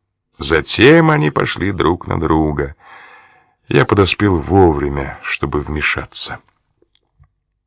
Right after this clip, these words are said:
Остальная часть нашего отряда уже ушла дальше. Они обстреляли основную группу русского дозора справа от тропы. Я тогда думал, что мы всегда будем действовать со всей массой войск.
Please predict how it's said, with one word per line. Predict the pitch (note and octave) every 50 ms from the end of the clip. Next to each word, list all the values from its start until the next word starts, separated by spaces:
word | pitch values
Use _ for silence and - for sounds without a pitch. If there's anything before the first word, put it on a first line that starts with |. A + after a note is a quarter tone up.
| _ -
Остальная | - - - - - E2 E2+ F#2 G2+ G2 G2 F2+ -
часть | - - F#2 E2+ - -
нашего | - E2+ E2+ D#2+ - - D#2+ D#2+
отряда | D2+ D2 - - G#2 G2 F2+ E2+
уже | D#2 D#2 D#2+ D#2 D2+
ушла | D2+ D2 - - D#2 D2
дальше. | D2 D2 - - - - - - - - _ - - - - - - - - - -
Они | - G2 C3
обстреляли | D3+ - - - - B2+ C3+ D3 C#3+
основную | C#3 A#2+ - - A#2+ A#2 A#2+ B2+ B2+ B2 A2+
группу | G2 G#2 A#2 A2+ A2 - G2+
русского | G2+ G#2 F#2 - - G2 F#2 F#2
дозора | F#2+ F#2 E2+ A#2+ B2 B2 A#2+
справа | - - - F#2 G2+ F#2+ F2 F#2
от | E2+ -
тропы. | - F2 F2 E2 - - D2 B1+ - - _ _ _ _ _ _ _ _ _ _ _ _ _
Я | - - - G2+ A#2 A#2+
тогда | - C3 C3 C3+ B2 C3+ C3+
думал, | B2 A#2 C#3+ D3+ C#3+ C3+ A#2+ G#2 F2+ D#2
что | - - - - G2
мы | G2 A#2+ B2
всегда | G#2+ - - G#2+ E2+ - E2+ C3 D3+ D#3
будем | C#3+ D3 C3 A#2 B2+ A#2+ F#2+
действовать | D#2+ F#2 A#2+ C3 A#2+ - - A#2 A#2 A#2+
со | - - - F#2 -
всей | - - - G#2+ A#2
массой | B2+ A#2+ G#2 A2 A2 - - - - C#3+ C#3
войск. | C#3 C3+ F#2 - - - -